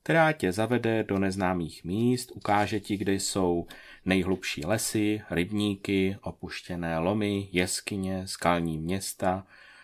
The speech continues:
říčky a potoky, kde stojí rozhledny,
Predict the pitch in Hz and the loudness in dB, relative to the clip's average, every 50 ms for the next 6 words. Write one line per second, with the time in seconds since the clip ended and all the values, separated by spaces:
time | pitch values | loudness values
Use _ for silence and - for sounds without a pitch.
0 | - _ - - 98 92 101 139 160 156 - - - - 127 123 110 - 82 78 | -20 _ -12 -8 -4 -2 0 0 0 -2 -6 -6 -2 0 0 0 0 -2 -4 -4
1 | - 110 107 - 127 120 120 - - 123 120 120 117 107 98 101 95 90 - - | -2 -4 -2 0 0 -2 -2 0 2 2 4 4 2 2 0 0 -2 -2 -2 -2
2 | - 98 82 76 80 82 95 101 95 104 120 127 127 123 120 123 123 123 120 120 | -2 -2 0 0 -2 0 0 0 0 0 0 2 2 2 2 2 2 2 0 0
3 | 120 | -2